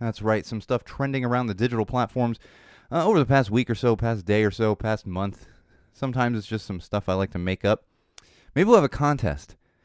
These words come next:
and, and I'm gonna start making up hashtags, and then whoever, like, can, can identify the, the completely m-, like, made up ha-, I mean, anyone can make up a hashtag, I <laughs> realize that.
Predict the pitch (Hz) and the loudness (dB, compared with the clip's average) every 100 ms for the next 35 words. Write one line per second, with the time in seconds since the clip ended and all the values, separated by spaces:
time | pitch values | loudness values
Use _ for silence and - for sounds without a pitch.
0 | _ _ _ _ - 90 85 92 95 101 | _ _ _ _ -8 -6 -6 -6 -4 -2
1 | 123 113 123 101 107 127 - 147 123 - | -4 -2 -2 -2 0 -2 -2 -2 -2 -2
2 | - _ _ - 113 117 - - 85 78 | -8 _ _ -10 -6 -6 -8 -8 -6 -6
3 | 78 - - _ _ 92 90 90 87 107 | -8 -14 -20 _ _ -8 -6 -6 -4 -2
4 | 110 107 110 95 _ _ _ _ _ - | -2 0 -2 -2 _ _ _ _ _ -10
5 | 101 98 - 110 101 - 113 104 101 107 | -6 -6 -6 -6 -6 -8 -4 -2 0 0
6 | - 107 101 98 90 - 95 90 - 104 | 0 0 0 -4 -8 -8 -10 -10 -8 -6
7 | 123 147 139 123 117 110 104 - 104 123 | -2 -2 -2 -2 -2 0 -2 -2 -2 2
8 | 127 117 110 107 120 127 110 _ _ _ | 2 0 -2 -2 0 0 -4 _ _ _
9 | - 160 123 110 110 95 98 95 - 87 | -2 0 2 2 0 2 0 0 -2 -2
10 | 95 110 120 - 104 - - 82 | 0 0 -2 -2 -4 -6 -10 -12